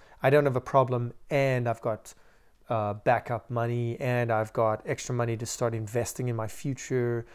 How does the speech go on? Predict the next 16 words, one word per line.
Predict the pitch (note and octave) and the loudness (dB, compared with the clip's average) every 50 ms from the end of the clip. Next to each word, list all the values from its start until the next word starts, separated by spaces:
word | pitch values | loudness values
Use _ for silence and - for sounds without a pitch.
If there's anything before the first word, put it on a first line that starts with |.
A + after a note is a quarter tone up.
| - - - - - | -20 -20 -20 -16 -10
You | - A#2+ | -6 -4
know, | A2+ G#2+ | -4 -2
there's, | G2 B2+ C3 B2 | -2 -4 -4 -4
there's | - C3+ C3 A#2 B2 | -2 -4 -2 -2 -4
a | A2+ | -6
whole | - - - E3 D#3+ F3 | -8 -4 0 0 2 2
host | F3 - - C#3 C#3 C3 - - | 0 -2 -2 -2 -2 -2 -4 -10
of | C#3 - | -14 -10
things | - C3+ B2 A#2+ - | -8 -6 -6 -6 -6
that | A#2+ | -8
we | C3 B2+ | -10 -10
can | - - B2+ | -12 -12 -10
talk | - - D#3 - - | -8 -8 -8 -6 -4
about | B2+ A#2+ A2 A#2 | -4 -4 -4 -4
with | A#2+ A2 - | -8 -12 -14
fitness, | - - - - - - - - - - | -10 -8 -8 -8 -8 -12 -16 -16 -16 -18